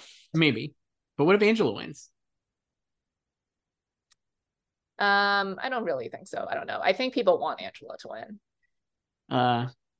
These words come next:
Speaker 2: so you could probably predict the, these Emmy winners at our website, Joyce. And you can
Speaker 1: Oh,
Speaker 2: email.
Speaker 1: one thing I, I do wanna mention that
Speaker 2: Yeah.
Speaker 1: was announced today. Survivor making it back in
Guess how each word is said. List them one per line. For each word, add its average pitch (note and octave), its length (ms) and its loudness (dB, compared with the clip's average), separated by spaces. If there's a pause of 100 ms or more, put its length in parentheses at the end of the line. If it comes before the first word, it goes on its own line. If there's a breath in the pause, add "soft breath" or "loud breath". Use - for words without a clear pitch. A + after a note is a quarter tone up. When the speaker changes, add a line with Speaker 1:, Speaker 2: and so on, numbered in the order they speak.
Speaker 2:
so - 140 4
you F#3+ 100 4
could G3+ 100 -2
probably B3+ 260 6
predict E3 380 2
the, C3 260 0
these B2+ 260 0
Emmy C3+ 320 0 (120)
winners C#3 520 -2 (100)
at B2+ 120 -6
our A2 160 -2
website, C3 460 -2
Joyce. - 420 -12 (580)
And B2 80 -2
you B2 60 -4
can B2+ 120 -2
Speaker 1:
Oh, - 20 -4
Speaker 2:
email. G3 340 8
Speaker 1:
one G#3+ 140 6
thing B3+ 260 6
I, G3 240 6 (100)
I F#3+ 80 4
do F#3 100 6
wanna F3+ 160 2
mention E3 360 -4
that D#3+ 120 2
Speaker 2:
Yeah. E3 60 4
Speaker 1:
was D#3 140 2
announced C3 560 -8 (260)
today. - 540 0 (200)
Survivor F#3+ 800 8
making F#3 280 0
it F#3 100 -2
back E3+ 300 0
in F3 400 -4